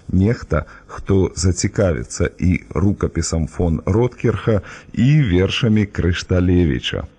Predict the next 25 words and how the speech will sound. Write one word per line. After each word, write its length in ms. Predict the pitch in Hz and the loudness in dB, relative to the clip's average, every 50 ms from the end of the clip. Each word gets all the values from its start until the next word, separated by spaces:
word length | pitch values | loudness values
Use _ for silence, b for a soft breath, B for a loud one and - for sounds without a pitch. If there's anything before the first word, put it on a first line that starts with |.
| _ _ _ _ _ _ _ - - | _ _ _ _ _ _ _ -6 -2
І 120 | - 143 | 0 0
заўсёды 640 | 123 90 85 82 76 - - - 85 101 104 110 95 | 2 2 2 0 0 -2 -2 0 0 0 2 2 0
знойдзецца 640 | 78 87 95 95 95 78 82 73 - - 82 71 67 | 2 2 2 2 2 0 -2 -4 -4 -4 -2 0 0
рукапіс, 540 | 95 104 104 - 98 85 - 78 73 - - B B B B B | 2 0 0 0 -2 -2 -2 -2 -4 -4 -6 B B B B B
які 300 | B 90 - - 127 - | B -4 -2 0 -2 -2
справакуе 640 | - - - 95 90 87 82 - - 95 98 92 85 | 0 0 0 0 0 0 0 0 2 2 4 2 2
цэлае 500 | - - - 90 85 87 87 85 82 80 71 | 0 -2 0 0 2 2 2 2 2 2 2
расследаванне. 960 | 78 80 85 - - - - 92 92 95 82 73 69 62 62 60 58 57 55 - - _ - _ _ - - | 0 0 -2 -4 -6 -2 0 2 2 2 2 0 0 -2 -2 -4 -6 -8 -10 -12 -14 _ -20 _ _ -2 0
І 100 | 104 104 | 2 2
заўсёды 640 | 87 95 90 85 78 - - - 90 98 101 90 98 | 2 2 2 0 0 -2 0 0 2 2 2 2 2
знойдзецца 640 | 85 76 92 98 98 101 92 80 87 - - - 82 B B B B B | 0 0 0 0 2 0 0 0 -4 -4 -2 -4 -4 B B B B B
якая-небудзь 680 | B 87 87 - 98 98 98 101 92 92 95 - - | B -2 0 0 0 2 2 2 2 2 0 0 0
віленская 560 | - 92 98 95 98 95 90 - - 98 95 92 | 0 0 2 2 2 0 0 -2 0 0 0 2
бабуля, 720 | 85 78 101 104 95 82 76 82 90 98 101 92 87 85 82 | 2 2 0 0 0 0 0 2 2 4 4 4 2 2 0
якой 300 | 78 - - 87 85 78 | 0 0 0 0 0 0
прабабка 840 | - - - 80 87 85 73 71 82 92 95 - - - 92 80 B B B B B B - | -2 -2 -2 0 0 0 0 0 0 0 0 -2 -2 -4 -4 -4 B B B B B B -2
пераказвала 720 | - 85 87 78 - 90 90 90 85 73 80 82 78 78 | 0 0 0 0 0 0 0 0 2 0 0 0 0 0
тыя 320 | 76 - 90 85 82 80 | 0 0 0 2 2 2
іскрамётныя 1040 | - - - 78 - - - - 85 82 85 82 87 87 82 - - 87 80 76 78 | 0 0 -2 -4 -4 -4 -4 -2 0 0 2 2 2 0 0 -2 -2 -2 0 0 0
яцкавыя 640 | 76 78 78 78 76 - - - 80 78 76 78 76 | 0 0 0 0 -2 -4 -6 -4 -2 0 0 0 0
імправізацыі, 960 | 76 76 82 87 87 85 87 80 80 98 92 82 - - - - - - - | -2 -2 -2 0 0 2 2 2 2 2 0 0 -2 -4 -6 -8 -8 -8 -8
што 400 | - - - - - 78 76 73 | -10 -10 -10 -6 -4 -2 -2 0
назаўсёды 720 | 69 69 78 85 76 71 85 82 78 - - 76 60 65 71 | 0 0 0 0 0 0 0 0 0 -2 -2 -4 -2 -2 -4
захавала 560 | 67 80 80 - - 85 78 69 65 69 71 | -2 -2 -4 -2 -2 -2 -2 0 -2 -2 -4
памяць. 640 | - - 92 85 71 67 62 55 52 - - - | -4 -2 -2 -2 -2 -2 -4 -6 -10 -14 -16 -18